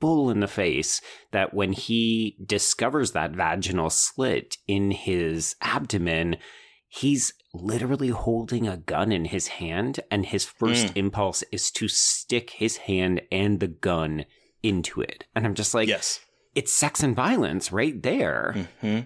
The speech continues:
Speaker 1: And nobody bats an eye because, oh, well, it's horrific. It's a monstrous thing. It's not real. It's a hallucination. And I just think this is more graphic than a lot of, like,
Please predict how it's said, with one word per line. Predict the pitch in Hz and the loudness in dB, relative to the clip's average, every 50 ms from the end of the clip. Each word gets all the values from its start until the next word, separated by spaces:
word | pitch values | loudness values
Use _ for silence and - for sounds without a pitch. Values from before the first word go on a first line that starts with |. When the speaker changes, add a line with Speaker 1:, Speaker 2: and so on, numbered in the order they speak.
| - _ - | -4 _ 0
Speaker 1:
And | 143 139 147 147 139 131 - - _ _ _ _ _ _ _ _ - | 2 2 4 4 2 2 0 -4 _ _ _ _ _ _ _ _ -2
nobody | 147 131 123 120 127 156 147 147 | 0 2 2 4 4 4 2 2
bats | 151 123 117 127 139 - - | 2 2 2 0 0 0 0
an | 127 | 2
eye | 123 143 156 127 101 | 2 4 2 2 2
because, | 87 104 - - - 95 92 92 90 90 92 - - - - | 0 0 -2 0 0 2 4 4 4 4 4 2 0 0 0
oh, | 127 143 143 117 | 0 2 4 4
well, | 95 80 85 87 87 95 | 2 2 2 2 2 2
it's | 92 - | 2 0
horrific. | - 107 107 110 123 123 - 98 87 80 - | 0 -2 0 2 0 0 0 -2 -2 -2 -2
It's | 90 - | -2 -2
a | 104 | 0
monstrous | 90 95 104 113 120 113 - - - 95 80 - - | 0 2 2 2 0 -2 -2 -2 -2 -2 -2 -2 -2
thing. | - 85 76 73 76 | -2 -2 -2 -2 -4
It's | 73 - - - | -4 -4 -2 0
not | 110 107 101 - - | 0 0 0 0 -2
real. | - 101 101 117 131 139 135 107 90 80 | -4 -2 0 2 4 4 4 4 2 0
It's | 82 80 - | -2 -2 -2
a | 107 95 | -2 -2
hallucination. | - 104 104 98 95 92 - - 110 107 123 147 151 - - 107 98 95 87 - - - - - - - - | 2 2 4 4 4 2 2 2 2 2 2 2 2 2 2 0 0 0 0 -4 -8 -14 -14 -14 -16 -8 -4
And | 120 113 107 | 0 2 2
I | 110 | 2
just | 104 113 110 - | 2 0 0 2
think | 113 107 101 92 - - | 2 2 2 0 -2 -6
this | 80 78 80 107 123 - 175 | -8 -2 0 0 2 2 0
is | 151 - | -2 -2
more | 95 98 101 107 - | 0 0 0 0 0
graphic | - - 78 78 80 80 92 - - 139 151 - - _ _ | -2 -4 -2 0 2 2 0 0 0 -2 -2 -4 -6 _ _
than | - 98 92 92 | -2 0 2 2
a | 87 | 2
lot | 92 92 82 80 82 | 2 2 2 2 2
of, | 87 82 82 85 80 76 - - _ _ - | 2 2 2 0 -2 -4 -6 -12 _ _ -4
like, | 107 104 92 - - | -2 -2 -2 -2 -6